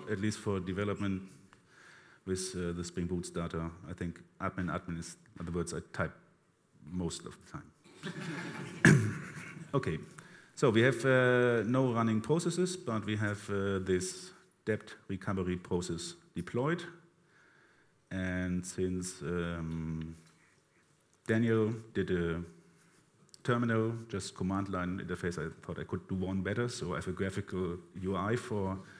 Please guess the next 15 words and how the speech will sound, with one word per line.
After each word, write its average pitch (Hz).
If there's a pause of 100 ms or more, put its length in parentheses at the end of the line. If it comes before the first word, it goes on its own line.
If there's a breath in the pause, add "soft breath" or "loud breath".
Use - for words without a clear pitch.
(500 loud breath)
controlling 110
this, 95
uh, 90
service 143 (1200 loud breath)
via 92
rest. 113
And 107
the -
first 104
thing 107
we 98
are 92 (760)
going 95
to 90
do 165